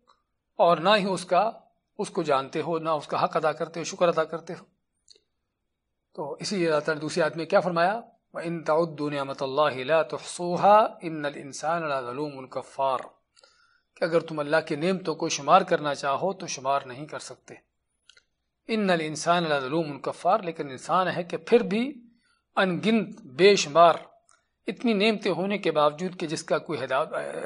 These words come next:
اعداد و شمار اس کے پاس نہیں، کوئی حساب و کتاب نہیں، اس کے باوجود، اتنی نعمتیں ہونے کے باوجود بھی انسان جو ہے وہ ناشکرا ہے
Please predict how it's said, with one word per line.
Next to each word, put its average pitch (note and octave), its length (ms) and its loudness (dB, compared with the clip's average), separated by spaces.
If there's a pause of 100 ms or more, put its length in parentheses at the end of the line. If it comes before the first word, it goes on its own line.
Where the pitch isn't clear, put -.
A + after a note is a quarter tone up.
(120)
اعداد D#3 360 4
و D3+ 40 -4
شمار D#3+ 320 4
اس F3 120 -4
کے G3+ 80 -6
پاس E3 300 2
نہیں، F3+ 180 -8
کوئی E3 180 -8
حساب D3 300 -2
و - 20 -8
کتاب D#3+ 340 2
نہیں، G3 260 -4 (540)
اس A#3+ 140 -2
کے G#3 140 -2
باوجود، E3+ 480 2
اتنی F3+ 260 -8
نعمتیں G3 320 -6
ہونے E3 220 -6
کے D#3+ 120 -6
باوجود C#3+ 400 -6
بھی D3+ 160 -10
انسان C#3 360 -8
جو C3+ 140 -12
ہے D#3+ 200 -4
وہ E3+ 120 -10
ناشکرا D#3 640 0
ہے A3+ 180 6